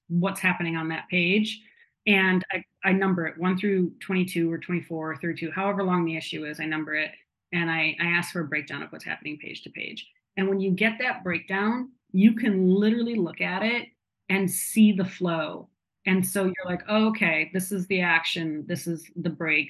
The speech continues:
this is the action, the break, the action, the cliffhanger," right? That right there, it's so easy to move things around at that point where you're just like, "Oh, okay, like, yeah, okay, you know what? We just move this scene up and then we have this scene happening here.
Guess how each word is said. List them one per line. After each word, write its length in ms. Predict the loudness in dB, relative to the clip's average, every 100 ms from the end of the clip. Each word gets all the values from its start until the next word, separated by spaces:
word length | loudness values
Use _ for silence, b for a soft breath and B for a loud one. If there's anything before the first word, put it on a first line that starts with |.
| -6
this 160 | -8 -8
is 80 | -6
the 120 | -2
action, 380 | -2 -2 -6 -8
the 60 |
break, 320 | -6 -6 -8 -6
the 120 | -6
action, 460 | -4 -6 -8 -8
the 80 | -8
cliffhanger," 540 | -8 -10 -8 -10 -10 -10
right? 300 | -2 0 0 B B _ _ _ -4
That 380 | 0 4 4 4
right 280 | 0 0 0
there, 480 | 2 4 4 0 -4 _ -6
it's 280 | -4 -4 -2
so 300 | 0 0 -2
easy 640 | -4 -2 -4 -4 -4 -4 -8 -6
to 140 | 0
move 280 | 2 0 -2
things 240 | 0 0 0
around 380 | -4 -6 -8
at 100 | -10 -6
that 240 | -6 -4
point 340 | -4 -4 -4 -4
where 100 | -2
you're 160 | -2
just 240 | -2 -6 -4
like, 140 | -4
"Oh, 160 | 0 -2
okay, 440 | 0 0 0 -4 -2
like, 220 | -2 2
yeah, 260 | 2 2 0
okay, 240 | 0 0 4
you 100 | 4
know 140 | 4
what? 160 | 0 0
We 80 |
just 180 | 0 0
move 200 | -2 -2
this 180 | -4 -4
scene 220 | -2 0
up 160 | 0 2
and 100 | 2
then 140 | 2
we 100 | 2
have 240 | 2 0 -2
this 160 | -4
scene 160 | 0 2
happening 380 | 2 -2 -4 -2
here. 480 | 0 2 4 2